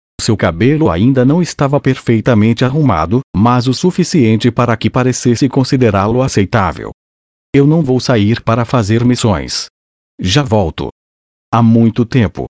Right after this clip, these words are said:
Paul disse a mesma coisa antes de ir para a Guilda dos Aventureiros para pegar algumas garotas.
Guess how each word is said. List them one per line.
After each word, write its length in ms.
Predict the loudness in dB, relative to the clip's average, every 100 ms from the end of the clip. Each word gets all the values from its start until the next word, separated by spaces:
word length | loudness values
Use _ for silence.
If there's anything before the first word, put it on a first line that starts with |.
| _
Paul 220 | 0 0
disse 320 | 0 -2 0
a 40 | 2
mesma 300 | 2 2 0
coisa 380 | 0 0 0
antes 380 | 0 0 0 -2
de 120 | 0
ir 220 | 0 0 0
para 220 | 0 0
a 20 |
Guilda 320 | 0 0 0
dos 220 | 0 0
Aventureiros 800 | 0 0 -2 -2 -2 0 0 -2
para 260 | -2 -2 0
pegar 400 | -2 -2 -2 0
algumas 460 | 0 2 2 2 2
garotas. 680 | 0 0 -2 -6 -8 -10